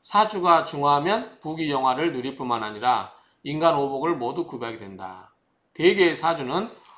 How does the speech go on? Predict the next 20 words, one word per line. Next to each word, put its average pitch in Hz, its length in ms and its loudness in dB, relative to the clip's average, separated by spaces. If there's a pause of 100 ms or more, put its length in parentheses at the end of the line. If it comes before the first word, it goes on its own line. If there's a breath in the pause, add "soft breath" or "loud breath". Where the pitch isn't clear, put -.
(140 loud breath)
오행이 151 500 0
중화되지 131 540 -6
아니하여 113 880 -2
혹은 180 280 -4
신약하거나 180 880 -2 (320 loud breath)
혹은 196 460 -2
신앙이거나 117 920 -2
혹은 180 260 0
용신이 175 440 0
부족하게 139 460 -8
되는데 113 600 -6 (760 soft breath)
이런 190 280 4
사주는 165 480 0
용신과 143 580 -2
화합되는 156 400 0
운을 123 220 -4
만나면 123 560 -4
안기를 110 420 -8
하나 110 320 -4
일단 139 460 2